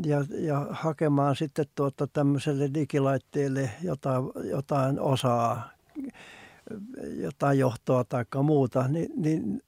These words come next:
mä oon törmännyt siinä hämmästyttävän taitavaan pakkaus-, kuvioon. Ne on,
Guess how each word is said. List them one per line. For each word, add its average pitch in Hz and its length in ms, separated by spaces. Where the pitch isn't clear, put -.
mä 151 80
oon 147 220
törmännyt 143 500
siinä 156 240
hämmästyttävän 139 1000
taitavaan 123 720
pakkaus-, - 680
kuvioon. - 720
Ne 185 140
on, 160 220